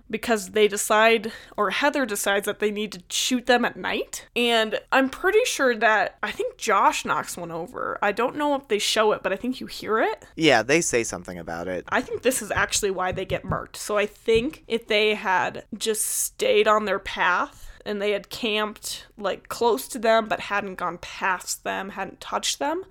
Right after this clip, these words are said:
Speaker 1: I think they would have been fine. But I think because they messed with them and went past it,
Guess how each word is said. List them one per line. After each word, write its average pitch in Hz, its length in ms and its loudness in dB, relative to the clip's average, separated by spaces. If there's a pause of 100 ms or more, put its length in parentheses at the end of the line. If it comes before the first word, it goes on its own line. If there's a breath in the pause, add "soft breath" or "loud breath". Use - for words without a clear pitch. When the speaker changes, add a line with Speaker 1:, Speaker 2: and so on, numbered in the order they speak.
Speaker 1:
I 214 100 0
think 277 300 -2
they 415 140 0
would 220 180 0
have 208 120 -4
been 185 180 -8
fine. - 440 -8 (100)
But 208 140 -2
I 208 100 0
think 247 300 -4
because 208 400 -2
they 196 140 -4
messed 196 340 -4
with 196 140 -8
them 196 160 -8
and 202 120 -8
went 202 200 -10
past - 440 -2
it, 392 240 -2